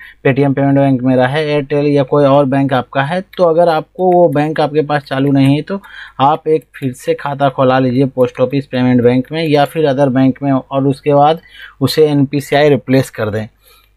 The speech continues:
अ-, अगले बैंक से। उसके बाद ये आपसे तीन से पाँच दिन में जैसे एक बार एनपीसीआई link हो जाता है तो फिर से आप यहाँ पे सहारा को online करें, अन्यथा आपका पैसा उस account में चला जाएगा, तो बाद में आप उस account से पैसा निकाल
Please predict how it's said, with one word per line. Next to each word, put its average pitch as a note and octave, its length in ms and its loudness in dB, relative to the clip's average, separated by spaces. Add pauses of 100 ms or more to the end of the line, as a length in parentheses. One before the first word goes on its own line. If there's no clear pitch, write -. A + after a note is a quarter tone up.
(240)
अ-, - 160 -8
अगले C3+ 260 4
बैंक A#2 260 -2
से। - 160 -8
उसके D3+ 320 -6
बाद E3 220 2
ये D3 220 -2
आपसे D#3+ 360 -2
तीन D3 260 0
से D3 140 -2
पाँच C3+ 240 0
दिन C3+ 160 2
में D3 140 0
जैसे B2+ 360 0
एक C#3 80 0
बार C#3+ 160 4
एनपीसीआई C3+ 480 0
link C3 220 2
हो C#3+ 80 -4
जाता C3 240 -2
है C3+ 60 -4
तो C#3 140 -6
फिर C3 200 -4
से C#3+ 180 -6
आप C#3 240 0
यहाँ B2+ 220 -4
पे C#3+ 120 -8
सहारा A#2+ 380 -2
को A2+ 100 -6
online A2 300 -4
करें, G#2 200 -10 (340)
अन्यथा C#3+ 320 0
आपका D3+ 260 -4
पैसा C#3 360 -6
उस C#3+ 200 -4
account C3 320 -2
में C#3 140 0
चला B2+ 280 -2
जाएगा, B2 280 2
तो C3+ 140 -4
बाद A#2+ 240 0
में C3 140 2
आप B2 180 -4
उस B2 200 -8
account B2 300 0
से C3 80 -6
पैसा A#2+ 280 -4
निकाल A#2 400 0